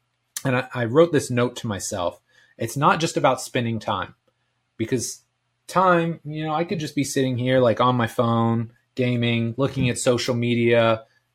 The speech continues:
whatever, doing whatever, texting people, and not at all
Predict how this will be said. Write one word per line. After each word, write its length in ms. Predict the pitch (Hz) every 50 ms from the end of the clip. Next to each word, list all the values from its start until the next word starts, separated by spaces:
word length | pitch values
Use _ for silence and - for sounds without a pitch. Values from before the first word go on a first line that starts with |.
| _ _ _ _ _ _ -
whatever, 600 | - 123 135 151 147 139 135 107 110 95 - _ _ _
doing 260 | - 165 170 156 143
whatever, 460 | 135 143 147 139 143 139 127 139 131
texting 480 | 120 - - 147 - - - 139 131 120
people, 500 | - 135 127 - 135 131 131 123 - _ _ _ _ _ _ _ _ _ _ _ _ _ - -
and 180 | 127 123 123
not 320 | 131 131 131 - - - 127
at 140 | 120 120
all 560 | - 135 131 131 131 127 123 120 107 - _